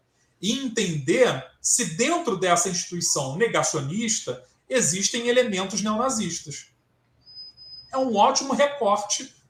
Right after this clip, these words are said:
dentro desse tema. Pronto, você encontrou uma questão problema, você conseguiu encontrar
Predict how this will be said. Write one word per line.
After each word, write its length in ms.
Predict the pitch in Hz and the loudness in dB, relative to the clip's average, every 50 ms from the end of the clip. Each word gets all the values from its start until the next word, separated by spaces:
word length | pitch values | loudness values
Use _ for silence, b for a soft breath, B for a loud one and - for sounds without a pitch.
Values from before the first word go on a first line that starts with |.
| _ - | _ -8
dentro 560 | 156 190 196 185 180 185 180 220 208 - - - _ - | -4 -2 0 0 0 -2 -4 -6 -6 -6 -8 -12 _ -4
desse 340 | 160 180 185 - - - - | 0 2 2 2 2 -2 -2
tema. 460 | - 220 170 147 139 135 135 135 _ _ _ _ _ - | -4 -2 -2 -2 -4 -6 -8 -12 _ _ _ _ _ -2
Pronto, 360 | 269 240 196 185 180 - - _ _ _ _ - - | 0 0 0 0 -2 -8 -14 _ _ _ _ -16 -8
você 220 | 143 143 - 180 185 | -2 0 0 2 0
encontrou 800 | 196 196 - - 226 220 220 214 220 185 - 196 196 - - _ _ - | 0 -2 0 0 2 2 2 2 4 4 4 4 2 -4 -10 _ _ -8
uma 240 | 190 202 214 208 | -2 0 0 0
questão 380 | 208 240 233 - - 214 196 180 | 0 0 0 0 2 0 -2 0
problema, 480 | 175 233 220 180 175 156 143 143 139 131 | 0 0 0 2 0 -2 -2 -4 -6 -6
você 240 | 143 151 - - - | -4 -4 -4 -4 -6
conseguiu 440 | - 208 196 - - 156 156 214 220 | -6 -6 -4 -4 -4 -6 -6 -6 -6
encontrar 800 | 220 220 - 240 240 226 220 - - 160 165 - - - b | -6 -4 -4 -4 -4 -2 -2 2 4 4 4 4 2 -4 b